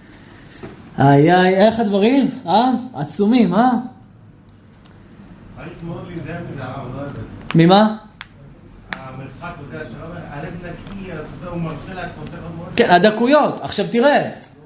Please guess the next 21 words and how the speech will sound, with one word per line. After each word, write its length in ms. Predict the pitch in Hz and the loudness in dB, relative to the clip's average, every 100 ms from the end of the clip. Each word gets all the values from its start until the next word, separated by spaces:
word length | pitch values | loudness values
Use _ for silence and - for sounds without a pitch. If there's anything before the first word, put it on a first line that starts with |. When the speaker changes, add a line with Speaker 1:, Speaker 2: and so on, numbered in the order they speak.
| - | 0
Speaker 1:
איפה 240 | 202 233 | 0 2
זה 120 | 254 | 2
נמדד? 420 | 240 214 180 185 190 - - _ _ - | 2 2 4 4 4 -2 -16 _ _ -10
שבן 340 | - 185 208 | 0 4 6
אדם 240 | 233 277 262 | 6 4 4
לא 80 | |
חושב 440 | 277 359 349 339 294 | 4 4 4 4 4
לעצמו, 680 | 254 254 247 247 269 247 240 - - - - | 2 2 2 0 2 2 -2 -10 -18 -20 -8
שבן 260 | - 196 214 | 0 4 4
אדם 100 | 262 | 4
לא 80 | |
חושב 240 | 302 330 311 | 2 2 2
לעצמו, 380 | 269 262 247 240 | 2 2 2 4
"אני 160 | 226 | 4
אעשה 140 | 240 262 | 4 2
את 100 | 262 | 4
הלב 140 | 233 | 2
שלי 240 | 214 220 202 | 4 4 4
נקי". 380 | 185 156 131 - - _ | 2 -2 -6 -6 -20 _
כי 120 | 220 | 4
לב 140 | 247 | 4